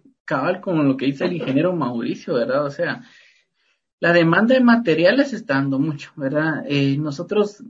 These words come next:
tenemos la, tuvimos la dicha, la fortuna de, de hacer, pues, eh, tener cierta relación con Misión China Taiwán en Guatemala.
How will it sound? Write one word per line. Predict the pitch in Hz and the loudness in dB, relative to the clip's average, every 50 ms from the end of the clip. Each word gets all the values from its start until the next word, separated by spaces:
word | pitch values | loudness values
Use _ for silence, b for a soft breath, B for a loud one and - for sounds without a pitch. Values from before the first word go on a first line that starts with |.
| - - _ | -20 -16 _
tenemos | - 151 151 156 160 175 196 196 | -6 -4 -2 0 0 0 0 2
la, | 185 180 156 147 139 135 131 135 | 2 2 2 2 2 2 0 -2
tuvimos | - 156 151 165 185 190 | -4 -6 -4 -4 -2 0
la | 180 143 | 2 2
dicha, | 156 160 165 202 196 | 2 2 0 0 0
la | 196 190 | 0 0
fortuna | - - 139 123 - - - 185 220 240 240 240 214 165 | 0 -2 -6 -8 -6 -6 -4 -2 -2 0 0 -2 -2 -2
de, | 151 135 131 120 120 117 110 | -2 -2 0 0 0 0 -2
de | 110 110 110 98 - 139 139 | -2 -6 -8 -10 -6 -4 -2
hacer, | 127 120 120 - 143 147 170 170 | -2 -2 -2 -4 -6 -8 -8 -8
pues, | _ - 175 165 143 135 135 135 - - | _ -4 -2 -2 -2 -2 -4 -8 -14 -18
eh, | - - - - - _ | -18 -18 -18 -20 -18 _
tener | - 135 143 147 143 | -6 -6 -4 -4 -6
cierta | - - 165 165 - 180 180 | -6 -6 -6 -4 0 0 2
relación | 190 190 170 131 135 135 - 147 156 165 | 2 2 2 2 0 -2 -4 -6 -6 -6
con | - 190 175 | -6 -4 -4
Misión | 143 135 - - 151 | -4 -2 -2 -4 -6
China | 143 - 175 170 165 - | -6 -6 -8 -8 -8 -6
Taiwán | - 147 131 127 127 131 156 170 | -4 -4 -4 -4 -4 -6 -6 -6
en | 175 | -2
Guatemala. | 165 151 139 - - 120 107 107 143 180 247 240 | -2 -4 -4 -4 -8 -10 -8 -6 -4 -4 -6 -6